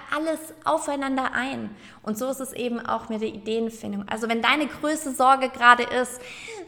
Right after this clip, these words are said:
„Äh, ich weiß nicht, wie ich Ideen finden soll und deswegen gehst du vers-, verschiedene Dinge nicht an“, quit that.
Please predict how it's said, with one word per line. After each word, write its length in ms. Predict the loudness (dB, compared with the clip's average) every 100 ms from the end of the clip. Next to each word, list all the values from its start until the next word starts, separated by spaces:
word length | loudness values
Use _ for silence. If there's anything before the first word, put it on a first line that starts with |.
| -12
„Äh, 320 | -4 0 2 2
ich 120 | 0
weiß 160 | -2
nicht, 120 | -2 -2
wie 80 |
ich 80 | -4
Ideen 300 | -4 -4 -4
finden 260 | -4 -6 -4
soll 200 | -2 -2
und 100 | -2
deswegen 360 | -2 -2 -4
gehst 180 | -4 -6
du 40 | -6
vers-, 240 | -6 -8
verschiedene 560 | -10 -6 -4 -4 -4 -4
Dinge 200 | -2 -2
nicht 220 | -4 -2
an“, 280 | -2 -2 -10 -14 -20 _ _ -20 _ _ _ -20 _ _
quit 260 | -2 -2 0 -4
that. 400 | -6 -8 -12